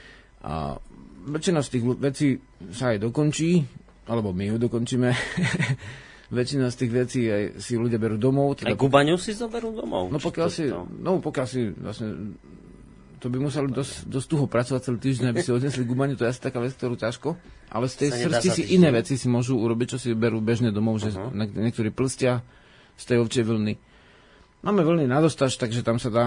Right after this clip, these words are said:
Speaker 1: toho ako robiť.
Speaker 2: No
Speaker 1: D-,
Speaker 2: proste
Speaker 1: dreva
Speaker 2: budete
Speaker 1: na
Speaker 2: mať aj
Speaker 1: píšťale sú
Speaker 2: suvenír.
Speaker 1: prichystané, hej.
Speaker 2: No.
Speaker 1: V podstate máme to na tej našej stránke ved bodka es ká, takže popis-, porozpisované tie tábory, takže tam sa dá pozrieť.
Speaker 2: Mhm.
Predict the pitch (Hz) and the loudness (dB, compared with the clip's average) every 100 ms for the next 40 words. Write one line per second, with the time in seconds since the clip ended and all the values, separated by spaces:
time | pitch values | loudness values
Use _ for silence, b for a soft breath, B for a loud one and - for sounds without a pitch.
0 | 113 113 113 90 - - 107 104 - 104 | 2 -2 -6 -6 -10 -14 -10 -8 -6 -4
1 | 127 135 - 104 117 82 87 90 - - | -2 -2 -4 -10 -12 -12 -14 -14 -6 -2
2 | 113 165 120 139 123 143 147 143 - - | 2 2 2 2 6 8 8 6 4 4
3 | 135 131 120 107 123 - 156 - 131 127 | 4 4 4 4 2 0 0 0 0 0
4 | 120 123 120 104 - 90 - - - 196 | 0 0 -2 -4 -8 -10 -10 -12 -8 -6
5 | 107 - 160 180 - 120 117 113 113 110 | -4 -2 2 2 0 -4 -2 -4 -6 -8
6 | - 101 117 113 92 104 - - 90 110 | -8 -4 -4 -4 -6 -8 -10 -12 -10 -8
7 | 101 92 90 104 92 95 87 - 92 113 | -6 -6 -6 -8 -6 -8 -10 -10 -10 -10
8 | - - - 117 - 123 117 110 101 90 | -14 -16 -8 -6 -6 -8 -4 -4 -6 -6
9 | 104 101 98 98 107 117 123 127 175 131 | -6 -4 -8 -10 -8 -8 -6 -6 -4 -4
10 | 139 160 - - - 104 | -2 -2 -4 -12 -14 -10